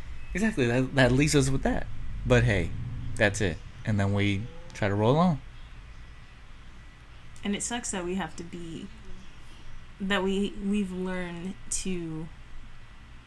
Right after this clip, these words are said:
Speaker 2: adapt and basically function in this type of reality.
Speaker 1: Mm-hmm.
Speaker 2: It sucks.
Speaker 1: 'Cause this is, this is being black in America.
Speaker 2: Exactly. So put yourself in our shoes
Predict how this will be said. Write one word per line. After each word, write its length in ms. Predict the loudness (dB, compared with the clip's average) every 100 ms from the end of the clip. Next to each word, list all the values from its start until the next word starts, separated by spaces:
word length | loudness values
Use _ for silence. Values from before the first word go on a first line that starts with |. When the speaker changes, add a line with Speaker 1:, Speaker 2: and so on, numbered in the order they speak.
| -18 -16 -16 -16 -18 -16 -8 -2
Speaker 2:
adapt 600 | 0 0 -2 -4 -8 -4
and 140 | -4 -2
basically 560 | -4 -6 -10 -8 -8
function 560 | -6 -2 0 0 -2 -4
in 160 | -4 -4
this 160 | -6
type 280 | -6 -8 -8
of 160 | -10 -10
reality. 640 | -8 -8 -8 -8 -10 -12 -10 -10 -6
Speaker 1:
Mm-hmm. 380 | -6 -4 -2 -4 -6 -10 -12 -14 -14 -8
Speaker 2:
It 100 | -2
sucks. 560 | 2 2 0 -2 -8 -6 -6 -2 -4 -4 -14 -16 -14 -12 -10 -8 -6 -6 -8 -12 -14 -16 -18 -12
Speaker 1:
'Cause 100 | -6
this 120 | -2 0
is, 160 | 0 -4 -8
this 180 | -6 -6
is 180 | -6 -6 -6
being 200 | -4 -2
black 280 | 0 0 0
in 60 | 0
America. 500 | 2 2 2 -4 -8 -10 -12 -8
Speaker 2:
Exactly. 600 | -2 0 -2 -6 -8 -10 -12 -16 -16 -14 -8
So 120 | -2 0
put 220 | 2 2
yourself 300 | 0 0 0
in 100 | 0
our 140 | 0
shoes 500 | -2 -4 -8 -8 -10